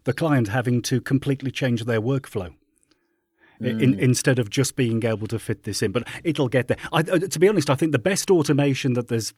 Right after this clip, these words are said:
Speaker 1: there's been so far is that button which you can click that turns an image into all the images for all the different social media sizes.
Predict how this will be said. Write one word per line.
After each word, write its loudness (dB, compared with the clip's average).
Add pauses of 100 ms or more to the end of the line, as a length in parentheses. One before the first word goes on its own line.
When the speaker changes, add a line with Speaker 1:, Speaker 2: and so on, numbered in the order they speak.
(100)
Speaker 1:
there's 0
been 2
so -2
far 0
is -4
that -6
button -4
which -8
you -2
can -4
click -12 (200)
that -6
turns 4
an 2
image 0
into -6
all -6
the -4
images -4
for -8
all -8
the -12
different -8
social -6
media -6
sizes. -12